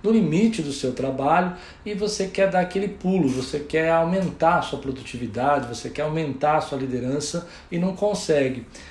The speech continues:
E a chave dessa regra é encontrar esse, esse, esse equilíbrio dos vinte por oitenta. Então deixa eu explicar pra você, porque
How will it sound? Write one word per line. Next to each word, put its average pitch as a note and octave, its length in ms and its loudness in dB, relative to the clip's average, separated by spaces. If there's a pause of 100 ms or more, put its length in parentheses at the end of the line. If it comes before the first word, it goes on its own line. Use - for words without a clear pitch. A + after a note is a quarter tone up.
(120)
E G#3+ 180 0
a G#3+ 100 2
chave G#3 540 0
dessa C#3+ 360 -4
regra D#3 600 0
é D#3 180 0
encontrar F#3 1120 2
esse, F3 360 -4
esse, F#3+ 520 -4
esse F#3 300 -4
equilíbrio F3+ 840 -2 (360)
dos F3+ 240 -2
vinte D#3 360 -4
por F3+ 140 -4
oitenta. D3 540 -2
Então G#3 160 -4
deixa A3+ 220 0
eu G3+ 40 -2
explicar D#3+ 380 -2
pra D3+ 160 -2
você, C3 320 -4
porque F3+ 420 -4